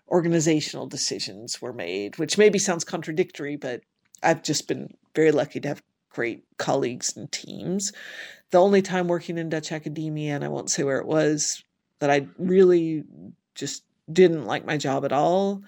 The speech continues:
I was actually, uh, for two years, because all my temporary contracts ran out, I, um, worked in what they called academic adjacent jobs. So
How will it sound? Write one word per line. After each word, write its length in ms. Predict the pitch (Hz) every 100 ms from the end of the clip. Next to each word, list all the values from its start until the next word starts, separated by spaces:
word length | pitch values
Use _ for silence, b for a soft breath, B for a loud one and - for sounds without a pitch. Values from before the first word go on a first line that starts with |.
| B B _
I 120 | 160
was 500 | 160 156 151 147 - -
actually, 720 | 147 151 - 156 151 135 87
uh, 180 | - 71 -
for 140 | 165
two 160 | - 180
years, 440 | 170 160 151 - -
because 260 | 156 - 143
all 180 | - 147
my 220 | 123 143 _ _ _ _ -
temporary 300 | 220 202 185
contracts 540 | - 165 165 - - - _
ran 240 | - 170 151
out, 480 | 104 175 170 151 -
I, 500 | 143 143 151 151 151 B B B B B -
um, 380 | 185 165 147 160
worked 280 | 175 156 170
in 60 |
what 140 | 156 -
they 80 |
called 260 | 151 160 -
academic 460 | - 160 160 151 147
adjacent 600 | 147 - 131 - - -
jobs. 560 | - 73 80 90 - -
So 840 | - - 95 101 110 110 110